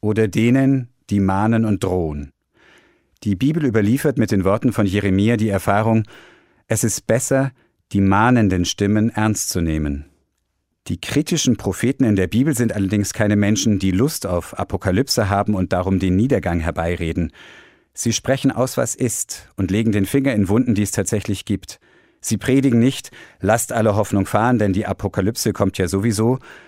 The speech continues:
Nein, die kritischen Propheten in der Bibel haben ihren Zeitgenossen gezeigt, „Ihr könnt etwas ändern, es ist noch Zeit zum Handeln.“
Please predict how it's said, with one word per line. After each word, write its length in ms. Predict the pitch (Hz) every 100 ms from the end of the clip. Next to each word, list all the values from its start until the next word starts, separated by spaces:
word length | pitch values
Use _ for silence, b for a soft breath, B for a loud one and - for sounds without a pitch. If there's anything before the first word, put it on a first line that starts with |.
| B _
Nein, 440 | 113 117 87 71 - _
die 80 | 90
kritischen 460 | - 113 - 120 104
Propheten 420 | - 92 117 117
in 80 | 104
der 100 | 98
Bibel 300 | 110 113 110
haben 180 | 98 101
ihren 180 | 98 95
Zeitgenossen 580 | 104 104 107 104 101
gezeigt, 480 | 98 95 104 101 - b b b b b
„Ihr 100 | -
könnt 200 | - 135
etwas 320 | 131 104 98 -
ändern, 560 | 113 131 90 78 73 - -
es 120 | 107
ist 140 | 135
noch 140 | 123 -
Zeit 340 | - 113 117
zum 220 | - 104
Handeln.“ 400 | 95 85 71 76